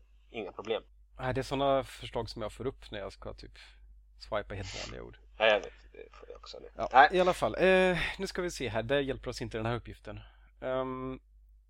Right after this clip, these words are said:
Speaker 2: ja, alltså det är lätta sätt att lösa uppgiften på är väl antagligen att gå igenom alternativen och helt enkelt titta hur många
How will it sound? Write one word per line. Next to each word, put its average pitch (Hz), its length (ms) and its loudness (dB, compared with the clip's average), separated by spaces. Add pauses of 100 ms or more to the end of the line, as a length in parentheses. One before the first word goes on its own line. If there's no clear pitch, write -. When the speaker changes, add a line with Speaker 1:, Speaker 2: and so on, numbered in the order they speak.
(680)
Speaker 2:
ja, 147 300 -2 (140)
alltså 131 180 -6
det 127 120 6
är 120 180 6
lätta 135 260 -2
sätt - 280 -10
att 135 240 -6
lösa 123 240 -6
uppgiften 120 340 -8 (120)
på 117 240 -10
är 120 100 -4
väl 110 120 -8
antagligen 117 280 -8
att 107 60 -14
gå 113 100 -12
igenom 117 180 -8
alternativen 113 500 -10
och 110 100 -12
helt 104 220 -12
enkelt 104 260 -14
titta - 300 -14
hur 110 100 -12
många 107 220 -10